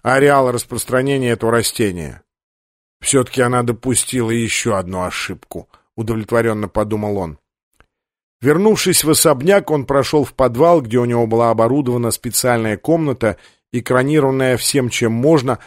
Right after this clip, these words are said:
от постороннего электронного вмешательства. Навстречу ему поднялся невысокий толстяк с обширной лысиной.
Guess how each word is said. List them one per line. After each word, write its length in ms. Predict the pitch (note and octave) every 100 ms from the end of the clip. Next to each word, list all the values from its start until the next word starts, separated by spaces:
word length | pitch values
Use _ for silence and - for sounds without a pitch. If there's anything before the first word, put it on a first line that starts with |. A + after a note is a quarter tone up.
| - _
от 180 | A2 -
постороннего 680 | A#2+ - A#2+ D3 C#3+ C3 B2
электронного 580 | A#2+ - B2+ A#2+ A#2+
вмешательства. 1000 | A#2+ B2 - G#2 - - - - A#1 - _ _ _ - -
Навстречу 580 | A#2+ B2+ - D#3 C3 C#3+
ему 220 | C#3+ E3+
поднялся 600 | A#2+ C3+ B2+ D3 C#3 -
невысокий 480 | B2+ B2 - B2+ B2+
толстяк 560 | - A#2 A2 - D3 -
с 80 | A#2
обширной 500 | - - A#2+ A#2 A#2
лысиной. 680 | C3+ B2+ - D#2+ C2+ G#1+